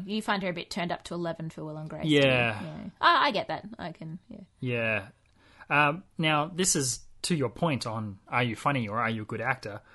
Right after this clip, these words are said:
Speaker 1: Mm.
Speaker 2: Betty Gilpin in Glow.
Speaker 1: Yeah,
Speaker 2: Now,
Speaker 1: yeah, yeah.
Speaker 2: Betty Gilpin, she's the bombshell blonde,
Speaker 1: Mm.
Speaker 2: eighties version. Um, she's recently gone through a divorce, raising her kid
Speaker 1: On the show.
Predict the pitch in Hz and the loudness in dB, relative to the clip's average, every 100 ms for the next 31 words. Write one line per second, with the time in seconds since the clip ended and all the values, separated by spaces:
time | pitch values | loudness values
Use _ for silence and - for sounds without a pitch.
0 | 180 180 180 143 180 151 143 160 127 113 | -8 -4 0 2 2 4 2 2 0 -4
1 | 107 110 127 127 101 - - 196 247 202 | -4 0 2 2 0 -8 -4 0 4 4
2 | 160 170 151 127 196 190 185 196 147 170 | 2 -6 -2 2 2 4 4 6 6 4
3 | 170 117 113 113 123 147 127 123 - 139 | 4 -2 -4 -6 -4 -2 -2 -4 -8 -6
4 | 123 107 127 131 123 127 110 120 110 107 | -4 -2 0 2 0 0 -2 -2 -2 -2
5 | 120 - _ _ _ 170 123 117 107 165 | -4 -6 _ _ _ 2 2 2 -2 -4
6 | 110 104 107 123 - - - - 120 117 | -4 -4 -4 -6 -10 -20 -14 -4 0 0
7 | 117 113 123 123 131 151 131 123 127 120 | 0 -2 -4 -4 0 2 2 2 2 0
8 | 131 123 123 120 117 117 - - - - | 0 0 2 2 2 0 2 2 0 -2
9 | 127 123 117 117 - 185 190 107 170 | -4 -2 -2 -6 -6 -2 0 -2 -4